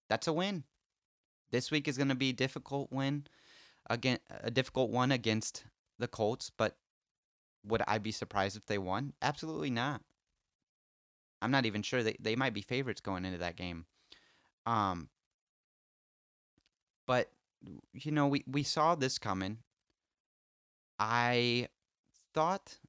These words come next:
I was determined that the reason the Bears signed Nick Foles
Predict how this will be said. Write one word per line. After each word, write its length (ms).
I 160
was 240
determined 680
that 120
the 80
reason 600
the 80
Bears 320
signed 500
Nick 220
Foles 680